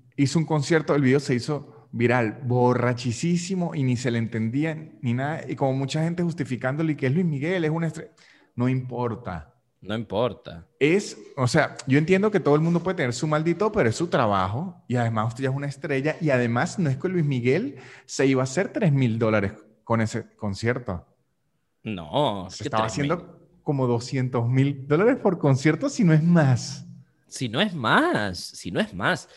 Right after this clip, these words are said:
Speaker 2: Porque nosotros, un-, un-, uno piensa por ahí, eh, trata de hacer las cuentas, ¿no? Poner, no sé, Luis Miguel cobra si-, setenta dólares la entrada y hay diez mil personas, bueno, son setecientos mil dólares, descontá gastos. Esa gente generalmente tiene seguros.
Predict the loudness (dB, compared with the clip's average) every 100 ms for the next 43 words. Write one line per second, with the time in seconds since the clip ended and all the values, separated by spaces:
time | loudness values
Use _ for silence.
0 | -20 -16 -10 -6 -6 -6 -6 -6 -4 -6
1 | -4 -4 0 0 0 0 -2 -2 0 0
2 | -2 -8 -16 -20 -6 0 0 0 -4 -10
3 | -20 -20 _ -20 _ -2 2 2 2 0
4 | -2 -2 0 0 0 -2 -4 -4 -4 -4
5 | -2 0 0 -2 -4 -4 -4 -2 -2 -2
6 | 0 2 4 2 -2 -10 -12 -18 -14 -8
7 | -4 -4 0 2 4 4 4 2 4 4
8 | 6 4 4 2 2 -2 -2 -2 -2 0
9 | 0 2 2 2 0 -2 -6 -6 -6 -6
10 | -8 -6 -2 0 0 4 4 4 2 0
11 | -2 -4 0 2 2 2 0 -2 -4 -20
12 | -20 _ -8 -2 0 2 2 2 0 -2
13 | -2 2 2 4 0 -2 -2 0 0 0
14 | 6 6 6 2 -2